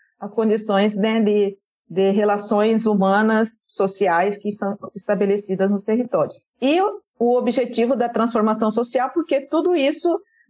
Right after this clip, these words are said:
tem uma relação com um novo projeto de sociedade e que nós não temos dúvida, né, enquanto movimento sem terra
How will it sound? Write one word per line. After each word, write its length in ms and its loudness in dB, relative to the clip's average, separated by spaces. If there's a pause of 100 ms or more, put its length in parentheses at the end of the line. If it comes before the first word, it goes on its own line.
tem 420 0
uma 160 2
relação 580 0
com 180 0
um 60 2
novo 380 0
projeto 580 0
de 140 -2
sociedade 640 -2 (240)
e 160 -2
que 140 -2
nós 360 0
não 180 -2
temos 400 0
dúvida, 580 0
né, 180 0
enquanto 460 0
movimento 720 0 (280)
sem 260 -2
terra 480 -2